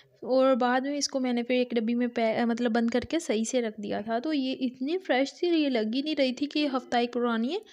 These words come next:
तो जो मेरी अम्मी ने उस दिन भेजा था ना सामान मुझे पंजाब से, मेरे भाई लेके आए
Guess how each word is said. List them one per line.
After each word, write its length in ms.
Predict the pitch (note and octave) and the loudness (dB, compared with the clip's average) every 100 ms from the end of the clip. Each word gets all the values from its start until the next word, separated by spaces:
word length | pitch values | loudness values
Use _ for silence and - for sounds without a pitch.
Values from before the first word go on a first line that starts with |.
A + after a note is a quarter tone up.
| - - - _ | -20 -20 -20 _
तो 60 | C#4+ | -2
जो 120 | C4+ | 0
मेरी 160 | C4 B3+ | 2 2
अम्मी 300 | A#3+ A#3+ C4 | 2 2 2
ने 80 | |
उस 100 | C#4 | 0
दिन 260 | B3 B3+ C4 | 0 0 0
भेजा 380 | A3+ A#3 A3+ C4 | 2 2 2 0
था 120 | C4+ | 0
ना 80 | D#4+ | -2
सामान 400 | F#4 C#4+ A#3+ A#3 | -2 0 2 2
मुझे 200 | B3 B3+ | 2 2
पंजाब 360 | B3 B3 A3 | 2 2 2
से, 100 | A3 | 2
मेरे 100 | A#3+ | 0
भाई 260 | A#3 A3+ A3+ | 0 0 -2
लेके 300 | A#3 A3+ B3 | -2 -2 -4
आए 180 | A#3 | -2